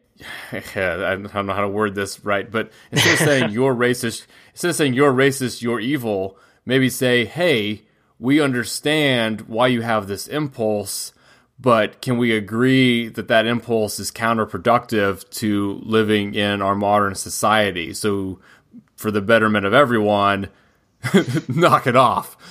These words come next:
Speaker 1: And, uh, similar to,
Speaker 2: Right.
Speaker 1: like, everyone likes sugar, <laughs> I guess, like, they like racism. I don't know where we're going with this, but, uh, <laughs> but, uh, but you recognize
Speaker 2: It's
Speaker 1: that it's
Speaker 2: not a
Speaker 1: not
Speaker 2: wonderful
Speaker 1: good.
Speaker 2: comparison.
Speaker 1: <laughs> Yeah, we recognize it's not good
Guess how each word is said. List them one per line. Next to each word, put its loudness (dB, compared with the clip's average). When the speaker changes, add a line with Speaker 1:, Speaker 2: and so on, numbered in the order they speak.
Speaker 1:
And, 0
uh, 2
similar 2
to, -4
Speaker 2:
Right. 2
Speaker 1:
like, 2
everyone -4
likes 0
sugar, -2
<laughs> -8
I 4
guess, -6
like, -2
they 2
like -4
racism. -2
I 4
don't 2
know 4
where 4
we're 2
going -2
with -2
this, -2
but, 2
uh, 2
<laughs> -20
but, 4
uh, 6
but 4
you 2
recognize 2
Speaker 2:
It's -12
Speaker 1:
that 2
it's -2
Speaker 2:
not -4
a -4
Speaker 1:
not 2
Speaker 2:
wonderful -2
Speaker 1:
good. 2
Speaker 2:
comparison. -10
Speaker 1:
<laughs> -2
Yeah, 2
we 2
recognize 0
it's -6
not 0
good 0